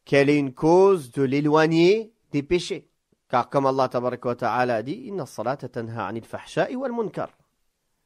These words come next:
Donc c'est cette salat qui lui est utile, qu'il prie comme si c'était la dernière fois qu'il va se mettre debout devant Allah tabaraka wa ta'ala, à réciter ses paroles, s'incliner devant lui,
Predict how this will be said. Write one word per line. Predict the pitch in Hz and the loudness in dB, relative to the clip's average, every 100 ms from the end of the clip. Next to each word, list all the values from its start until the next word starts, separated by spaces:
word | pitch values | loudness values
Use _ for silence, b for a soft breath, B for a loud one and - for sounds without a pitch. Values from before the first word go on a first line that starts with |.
| - | -20
Donc | 101 | -20
c'est | - 113 | -16 -12
cette | 123 - | -12 -2
salat | 131 147 175 - | 2 6 4 2
qui | - 147 | -4 -2
lui | 143 151 | 4 4
est | 160 | 4
utile, | 147 139 127 104 98 _ _ _ | 0 -2 -4 -4 -8 _ _ _
qu'il | 127 117 | -6 -6
prie | - 156 175 | -2 0 0
comme | 147 160 190 | 0 2 2
si | 175 - - 196 | 0 -12 -12 -10
c'était | 202 - 117 - 143 | -12 -14 -16 -6 -4
la | 135 107 | -4 -4
dernière | 110 139 139 127 | 0 0 0 -4
fois | - 139 147 | -4 -2 -2
qu'il | 143 123 | -2 -6
va | 120 120 | -2 -2
se | - | -4
mettre | 120 117 - | -6 -8 -6
debout | 117 123 139 131 | -4 -4 -2 -2
devant | 117 120 | 0 0
Allah | 98 113 113 | 0 0 0
tabaraka | 117 110 110 - | 0 0 -2 -2
wa | 110 | 0
ta'ala, | 110 113 135 143 180 - b b b b | 4 6 8 6 2 -2 b b b b
à | 110 | 0
réciter | 110 131 - 131 127 | 2 0 -4 -6 -6
ses | - 120 | -4 2
paroles, | 120 110 123 143 165 170 b b b b | 4 8 10 10 8 2 b b b b
s'incliner | - - 139 139 135 131 131 123 | -4 2 2 2 -2 0 2 0
devant | 117 117 117 | 0 0 0
lui, | 117 123 139 165 | 0 0 0 0